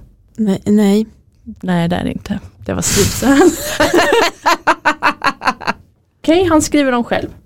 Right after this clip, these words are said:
Speaker 2: tjugofemtusen om året, var det så? Om
Speaker 1: Nej, i
Speaker 2: året.
Speaker 1: veckan.
Speaker 2: I veckan? Är det samma fan? Så han börjar en liten brevväxling där kanske.
Speaker 1: Jag tror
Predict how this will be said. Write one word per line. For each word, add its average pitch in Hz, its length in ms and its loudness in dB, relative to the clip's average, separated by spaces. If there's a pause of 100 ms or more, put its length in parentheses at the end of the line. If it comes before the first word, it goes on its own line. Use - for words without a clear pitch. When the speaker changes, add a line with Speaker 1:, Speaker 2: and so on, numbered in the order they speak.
(260)
Speaker 2:
tjugofemtusen - 680 -6 (120)
om 214 180 2
året, 359 640 2
var 277 100 -2
det 294 60 0
så? 208 120 -4
Om - 140 -6
Speaker 1:
Nej, 226 120 0
i 214 40 4
Speaker 2:
året. 254 120 4
Speaker 1:
veckan. 240 640 0
Speaker 2:
I 240 100 0
veckan? 294 1120 -2 (680)
Är 208 80 -2
det 190 60 0
samma 247 680 0
fan? - 320 -6
Så 190 60 -4
han 196 280 -2
börjar 196 200 0
en 185 120 2
liten 185 200 -2
brevväxling 190 600 -2
där - 180 -4
kanske. - 220 -14 (360)
Speaker 1:
Jag 185 220 0
tror 196 1000 4